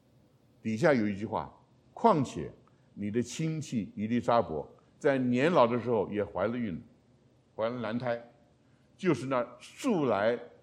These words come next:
称为不生育的，现在有孕六个月了。”昨天我们看一幅图画，来参加人就知道，那里有耶稣基督跟，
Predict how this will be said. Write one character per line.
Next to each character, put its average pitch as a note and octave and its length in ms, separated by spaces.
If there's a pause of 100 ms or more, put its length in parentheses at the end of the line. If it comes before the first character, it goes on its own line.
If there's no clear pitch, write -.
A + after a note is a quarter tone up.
(140)
称 D#3+ 340
为 G#2 300 (200)
不 G3 100
生 F#3 300
育 D3 120
的， F2 140 (240)
现 D#3+ 240
在 B2+ 80
有 G#2 240
孕 B2 240
六 B2+ 140
个 F2 100
月 F2 160
了。” C2 100 (840)
昨 A2+ 120
天 C3+ 140
我 A2+ 100
们 A2+ 140
看 B2 180
一 A#2+ 60
幅 A2+ 120
图 G#2 200
画， A2 260 (1040)
来 G#2 140
参 A#2+ 160
加 A#2 120
人 A#2 100
就 A2 80
知 G2 140
道， F#2+ 240
那 C3 100
里 A#2 160
有 G#2+ 220
耶 B2+ 160
稣 C3 160
基 B2 120
督 C3+ 360
跟， B2+ 340